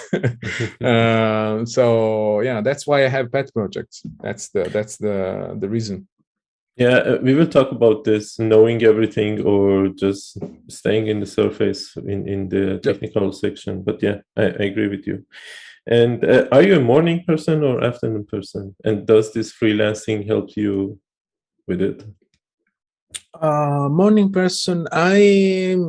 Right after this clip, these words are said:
Speaker 1: I think a morning person. Uh, I,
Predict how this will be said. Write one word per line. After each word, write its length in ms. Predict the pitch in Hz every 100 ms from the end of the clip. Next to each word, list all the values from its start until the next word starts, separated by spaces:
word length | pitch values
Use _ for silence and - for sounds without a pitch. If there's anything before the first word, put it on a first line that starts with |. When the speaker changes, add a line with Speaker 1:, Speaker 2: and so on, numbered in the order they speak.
| 151 _ _ _ _ _ _ _ -
Speaker 1:
I 120 | 185
think 260 | 202 262 226
a 60 |
morning 500 | 180 196 233 226 214
person. 680 | 214 208 202 - 208 196 190
Uh, 760 | 185 180 175 170 165 160 160 151 - - _ _ _ _ _ _ _ _ _
I, 240 | 147 160